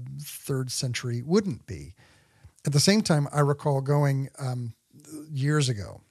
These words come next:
to, to Athens, and standing just below the Parthenon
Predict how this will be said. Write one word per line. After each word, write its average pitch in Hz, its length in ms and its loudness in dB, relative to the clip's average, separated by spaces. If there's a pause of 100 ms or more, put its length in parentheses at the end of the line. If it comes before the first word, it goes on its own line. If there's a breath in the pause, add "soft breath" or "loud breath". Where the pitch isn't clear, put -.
(260)
to, 135 760 2
to 123 320 0 (400)
Athens, 113 640 0 (500 soft breath)
and 123 120 -2
standing 147 640 4 (160)
just 165 320 -2
below 156 300 4
the 135 80 0
Parthenon 127 580 -2